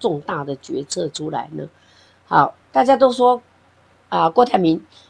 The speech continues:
呃，现在还不是国民党党员，我觉得他应该加入了吧？他应该是加入了吧，对不对？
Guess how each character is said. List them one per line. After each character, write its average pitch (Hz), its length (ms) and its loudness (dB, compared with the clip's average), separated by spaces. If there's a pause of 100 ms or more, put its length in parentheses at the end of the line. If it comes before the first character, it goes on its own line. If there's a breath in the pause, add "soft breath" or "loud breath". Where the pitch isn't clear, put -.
(280 soft breath)
呃， 170 480 2
现 240 240 -4
在 220 80 0
还 185 140 2
不 185 120 -6
是 190 120 -4
国 175 180 -2
民 190 160 0
党 160 200 -2
党 127 220 -4
员， 143 280 -6
我 180 100 -4
觉 254 140 -4
得 254 80 0
他 233 160 -2
应 226 100 -2
该 214 100 -2
加 196 200 -2
入 202 180 -2
了 156 80 -4
吧？ 135 260 -4 (240)
他 226 120 -8
应 233 80 -4
该 220 120 0
是 208 120 -12
加 185 180 -4
入 180 200 -6
了 151 60 -8
吧， - 220 -10 (140)
对 - 80 -10
不 175 60 -4
对？ 160 120 -4